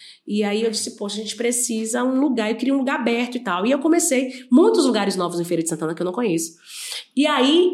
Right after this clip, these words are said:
o, o meu coisinho, o Rodrigo Periquito, foi tocar com alguém nesse espaço chamado Toma. E aí, Rodrigo, "Mari,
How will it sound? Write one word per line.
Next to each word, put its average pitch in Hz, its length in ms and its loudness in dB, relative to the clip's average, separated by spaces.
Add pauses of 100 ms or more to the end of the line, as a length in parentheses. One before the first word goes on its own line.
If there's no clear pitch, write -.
(260)
o, 240 300 4
o 233 40 2
meu 233 140 4
coisinho, 202 420 0
o 240 40 0
Rodrigo 185 300 -4
Periquito, 202 480 -4
foi 220 100 -4
tocar 220 280 -6
com 262 100 -6
alguém 190 480 0
nesse 190 200 -4
espaço 156 440 -6
chamado 165 320 -6
Toma. 165 320 -6 (420)
E 196 60 -4
aí, 220 120 0
Rodrigo, 220 480 0
"Mari, 208 640 -8